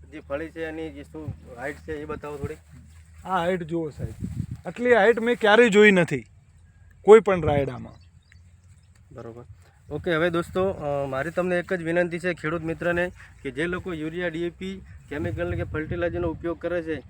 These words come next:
Speaker 1: એની જગ્યાએ તમે ઇન્ડિયા ગ્રોની પ્રોડક્ટ વાપરો. ભૂવસ્ત્ર સુપર, ઓલિવ, એમ આઈ સ્પ્રે અને, અ, ગ્રો મેજિક એ વસ્તુ વાપરવાથી સારામાં સારું રિઝલ્ટ મળે છે દરેક ખે-, ખેડૂત મિત્રને.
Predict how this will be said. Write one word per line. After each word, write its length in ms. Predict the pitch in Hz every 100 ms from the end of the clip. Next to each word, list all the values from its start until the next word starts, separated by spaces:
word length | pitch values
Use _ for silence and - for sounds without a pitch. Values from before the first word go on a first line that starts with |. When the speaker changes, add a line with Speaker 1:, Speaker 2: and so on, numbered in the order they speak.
| - -
Speaker 1:
એની 140 | 147 165
જગ્યાએ 280 | 156 156
તમે 240 | 165 170 170
ઇન્ડિયા 280 | 160 170 175
ગ્રોની 280 | 165 165
પ્રોડક્ટ 340 | 165 156 156 156
વાપરો. 300 | 156 156 165
ભૂવસ્ત્ર 460 | - 147 160 156
સુપર, 380 | 160 160 - 165 165 139
ઓલિવ, 280 | 143 156 165 -
એમ 160 | 143 151
આઈ 80 | 156
સ્પ્રે 320 | - - - - - - -
અને, 180 | -
અ, 100 | - - - - -
ગ્રો 300 | - - -
મેજિક 680 | - - - - - - -
એ 20 |
વસ્તુ 340 | 170 160 - 156
વાપરવાથી 440 | 156 - 165 143
સારામાં 380 | - 147 165 165
સારું 260 | 151 160
રિઝલ્ટ 260 | 143 - 175
મળે 220 | 170 156
છે 200 | 147 160 165 - - -
દરેક 220 | 147 170
ખે-, 200 | - 156
ખેડૂત 300 | - 151 165
મિત્રને. 440 | 156 151 160 170